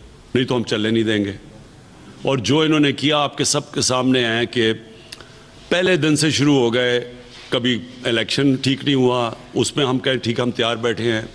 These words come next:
खोलें election." कभी कहें जी माशी हालात, अ, अ, बुरे हैं, वो म-, मायशत के तो जिम्मेदार ही हैं, तो वो हमारे से पूछ रहे हैं जी कि ये, ये देखिए कर्जे ये चढ़ गए हैं और हमारे से पूछ रहे हैं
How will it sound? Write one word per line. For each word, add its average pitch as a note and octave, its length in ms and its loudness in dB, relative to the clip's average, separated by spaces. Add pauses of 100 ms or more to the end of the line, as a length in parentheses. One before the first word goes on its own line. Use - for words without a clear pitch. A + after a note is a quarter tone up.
(140)
खोलें B2+ 240 2
election." A2+ 360 0 (840)
कभी C#3+ 200 0
कहें C#3+ 160 2
जी C3 80 4
माशी A#2 360 2
हालात, C3+ 400 -2
अ, B2+ 260 0 (400)
अ, A#2+ 40 0
बुरे C3+ 500 0
हैं, - 440 -4 (400)
वो D3 80 2
म-, D3 360 2
मायशत D3 480 0
के F3 120 0
तो D3+ 140 0
जिम्मेदार E3+ 460 2
ही F3 100 2
हैं, D3+ 420 0 (220)
तो D3+ 60 2
वो C3+ 400 2
हमारे F3+ 380 2
से D#3+ 100 0
पूछ E3 300 0
रहे F3 100 2
हैं F3 60 2
जी F3+ 160 0
कि F3+ 60 2
ये, C3+ 460 2
ये A2 160 4
देखिए G#2 340 0
कर्जे G#2+ 340 0
ये C3+ 140 2
चढ़ A#2+ 220 0
गए A#2+ 160 0
हैं A#2 60 0
और G#2+ 160 0
हमारे G#2 260 -2
से C3 160 -4
पूछ B2+ 380 -6
रहे A#2+ 120 0
हैं G#2 100 -6